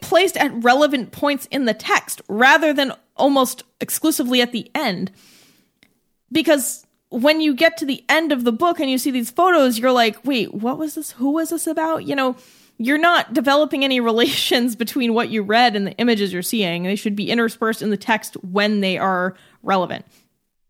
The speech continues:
Uh, also, just don't, don't just add random photos of your friends that you never mentioned in the book at,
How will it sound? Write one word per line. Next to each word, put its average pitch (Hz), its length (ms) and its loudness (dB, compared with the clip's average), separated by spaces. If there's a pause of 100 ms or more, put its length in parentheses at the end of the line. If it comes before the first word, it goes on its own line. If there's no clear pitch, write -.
(340)
Uh, 208 240 4
also, 302 400 2 (380)
just - 260 -8 (120)
don't, 508 320 0
don't 480 160 0
just 381 220 -6
add 330 300 4
random 285 360 2
photos 285 540 2
of 226 140 2
your 214 140 0
friends 269 460 0
that 208 100 -2
you 220 100 -2
never 233 380 4
mentioned 233 580 0
in 240 120 2
the 208 80 4
book 226 380 -2
at, 240 240 0